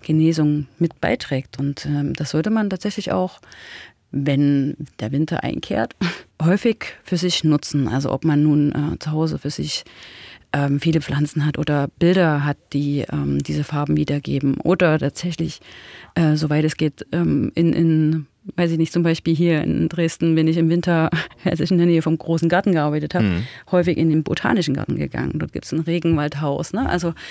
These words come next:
Speaker 1: dass man solche Orte aufsucht, auch im Winter oder auch in den Wald geht, ne? Wenn es trotzdem nicht so grün ist, aber trotzdem gibt es diese, ähm,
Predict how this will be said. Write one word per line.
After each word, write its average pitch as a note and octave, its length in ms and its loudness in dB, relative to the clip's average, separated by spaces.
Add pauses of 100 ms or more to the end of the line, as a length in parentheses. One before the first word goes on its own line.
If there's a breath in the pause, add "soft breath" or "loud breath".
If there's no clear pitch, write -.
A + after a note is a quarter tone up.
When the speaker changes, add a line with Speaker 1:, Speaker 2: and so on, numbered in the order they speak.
(220 loud breath)
Speaker 1:
dass E3+ 120 -2
man E3+ 160 4
solche E3+ 280 2
Orte - 260 -2
aufsucht, F#3+ 460 -2
auch - 240 -4
im E3+ 200 2
Winter F#3 420 2 (280)
oder E3 220 2
auch D#3+ 140 2 (180)
in D#3 160 4
den C#3+ 140 4
Wald C3 220 -2
geht, C#3 220 -2
ne? F3 160 2
Wenn E3 220 2
es - 180 -6 (480 loud breath)
trotzdem D3+ 440 0
nicht D#3+ 160 4
so D3 100 -2
grün F3+ 240 2
ist, F3 120 2
aber D#3 200 2
trotzdem E3+ 600 2
gibt - 340 -4
es - 260 -6 (100)
diese, D#3 640 0
ähm, D#3 640 -2